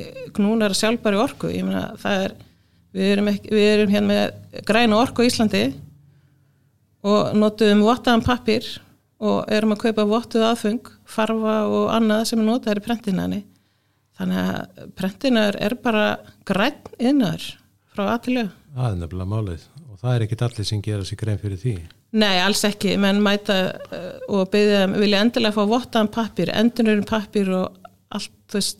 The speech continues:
Speaker 1: þetta þurfa alltaf að vera svo grænt.
Speaker 2: Já.
Speaker 1: Og þá er þetta alveg töluverð vinna að útskýra fyrir fólki að, þú veist, prentun á Íslandi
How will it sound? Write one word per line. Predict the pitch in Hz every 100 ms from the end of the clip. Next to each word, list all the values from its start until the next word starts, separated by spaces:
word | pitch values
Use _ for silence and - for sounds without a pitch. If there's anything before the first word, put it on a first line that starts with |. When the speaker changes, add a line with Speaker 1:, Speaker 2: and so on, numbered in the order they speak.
| -
Speaker 1:
þetta | 208 196
þurfa | 196 214 214
alltaf | - 214
að |
vera | 220 208
svo | 202
grænt. | 214 175 165 - -
Speaker 2:
Já. | - - - _ _ _ _ _
Speaker 1:
Og | -
þá | - 190
er | 233 269
þetta | 226 208
alveg | 208
töluverð | 247 247 220 202
vinna | 220 277 208
að | 226
útskýra | 262 - 220
fyrir | 208 202
fólki | 254 269 - 185
að, | - 208 202 - _ _ _
þú | 190
veist, | - _ -
prentun | 196 - - 208
á | 202
Íslandi | - 226 214 104